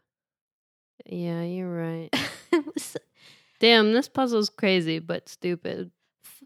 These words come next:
Speaker 2: I really didn't like it. I thought it was so boring. Every clue, I was like, "I don't care."
Speaker 1: It's,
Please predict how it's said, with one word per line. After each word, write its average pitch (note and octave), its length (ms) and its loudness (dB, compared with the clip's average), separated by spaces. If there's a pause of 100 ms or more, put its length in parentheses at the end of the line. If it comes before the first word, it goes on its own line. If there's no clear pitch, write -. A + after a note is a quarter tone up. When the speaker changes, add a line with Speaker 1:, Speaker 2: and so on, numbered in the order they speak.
(140)
Speaker 2:
I D4+ 260 6
really A3 540 2
didn't G3 380 0 (140)
like F#3 260 0
it. - 240 -4 (280)
I - 120 4
thought B3+ 240 4
it D4+ 100 0
was C#4 140 0
so G3 420 2
boring. F#3 640 -2 (160)
Every A3 360 2
clue, A3+ 300 2
I F#3 120 4
was F3+ 180 -4
like, F3+ 300 -4 (100)
"I F#3 80 2
don't G3+ 180 -2
care." G3+ 360 -8 (140)
Speaker 1:
It's, - 360 -2